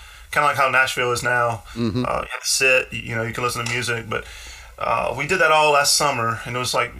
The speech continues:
Speaker 1: they wouldn't let any more than three of us on, go up. So we do two or three,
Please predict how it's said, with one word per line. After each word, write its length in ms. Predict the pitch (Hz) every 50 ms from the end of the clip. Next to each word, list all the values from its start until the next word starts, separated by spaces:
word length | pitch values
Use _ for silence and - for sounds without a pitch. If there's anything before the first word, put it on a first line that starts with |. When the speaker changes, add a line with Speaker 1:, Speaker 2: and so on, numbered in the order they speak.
| 104 107 -
Speaker 1:
they 160 | - 123 135
wouldn't 180 | 139 143 139 135
let 160 | 135 131 123
any 140 | 131 135 139
more 220 | 131 127 127 123
than 120 | 117 113 110
three 200 | - 123 120 120
of 100 | 117 113
us 160 | 113 - -
on, 340 | 117 113 110 110 110 110 - - - - - - - -
go 180 | 117 113 110
up. 340 | 110 110 107 107 - - -
So 440 | - - - 117 120 120 113 113 113 - - - - - - - - - - - - - - - - - - - - - - - -
we 80 | - 131
do 140 | 123 151 147
two 160 | 143 - 156
or 80 | 151 143
three, 420 | - 143 139 139 135 135 135